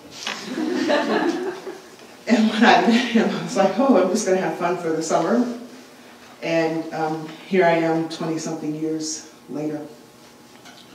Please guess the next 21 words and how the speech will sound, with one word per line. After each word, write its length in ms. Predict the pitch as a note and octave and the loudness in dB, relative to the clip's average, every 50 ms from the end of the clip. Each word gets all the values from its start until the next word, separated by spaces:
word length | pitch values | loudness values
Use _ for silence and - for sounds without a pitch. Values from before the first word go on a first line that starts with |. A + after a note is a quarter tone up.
| - - - - - - - - - - - - - - - - - - - - - - | -20 -20 -20 -20 -20 -20 -20 -20 -20 -20 -20 -20 -20 -20 -20 -20 -20 -20 -20 -10 2 6
It 80 | G3 | 6
was 180 | G#3 G3+ G3+ G3+ | 8 8 6 6
the 80 | G3 G3 | 4 4
summer 380 | - A#3+ A#3 A#3 A#3+ A3+ G3+ | 6 8 8 10 10 10 8
of 80 | - - | 6 4
two 160 | - - G#3+ | 4 2 2
thousand, 760 | G#3 - G3+ F#3+ F#3+ F#3+ F#3+ F#3+ G3 G3 F#3+ F#3 F#3+ F#3 F#3 | 4 6 8 8 10 10 8 8 6 4 4 2 2 0 -2
and 140 | E3+ F3 F3+ | -2 0 2
my 140 | E3+ F3 | 2 0
pregnancy 580 | E3+ - F#3+ G3 F#3 G3+ F#3+ F3 - - F#3+ F#3 | 0 2 2 2 2 2 2 0 0 0 2 2
was 200 | F3+ E3+ E3+ - | 2 2 0 -2
considered 400 | - E3+ - - F#3 F3 F3 E3+ | -2 -4 -2 0 0 0 0 -2
high 300 | E3+ - - E3+ E3 E3 | -4 0 2 2 4 4
risk 380 | E3 F3+ F#3 F3 - - - - | 4 4 4 2 2 -2 -6 -8
because 360 | E3+ D#3+ F3 F3 F3 - F3 | -8 -6 -6 -6 -4 -4 -2
my 160 | E3 D#3+ D#3 | -2 -2 0
O 140 | D3+ F3 F3+ | 2 2 2
B 200 | F3+ F#3 F#3 F3 | 2 2 0 -2
G 200 | - - F#3 E3+ | -2 -2 -2 0
Y 180 | E3 D#3+ D#3+ D#3+ | 2 2 4 4
N 420 | E3+ F3+ F3+ F#3 F3+ F3 - - | 4 4 4 2 2 0 -2 -6